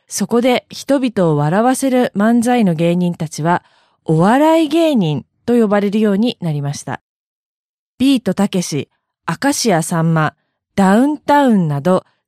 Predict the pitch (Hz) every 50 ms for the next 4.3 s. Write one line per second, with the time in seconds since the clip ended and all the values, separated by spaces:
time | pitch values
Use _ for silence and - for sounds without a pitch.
0 | _ - - 202 196 233 285 294 - - 330 330 311 320 320 311 311 285 269 262
1 | 262 277 285 294 294 277 277 277 277 277 262 262 262 247 262 269 - - 180 165
2 | - - 160 165 175 208 247 277 302 302 285 233 - 214 190 170 156 147 139 -
3 | _ - - 269 233 _ - - 175 165 147 143 147 - 170 156 156 156 156 156
4 | 151 - 180 175 - -